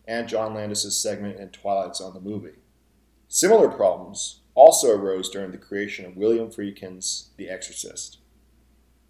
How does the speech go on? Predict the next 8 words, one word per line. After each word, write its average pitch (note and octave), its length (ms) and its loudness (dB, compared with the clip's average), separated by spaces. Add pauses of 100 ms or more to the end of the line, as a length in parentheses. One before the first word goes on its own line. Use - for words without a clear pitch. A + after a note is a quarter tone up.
Ariana, G#2 520 -2 (680)
let's - 180 -10
talk E3 180 2
about F#2 180 -2
some F#2 140 -6
of F2 60 -14
those D#2+ 120 -12
stories. - 520 -16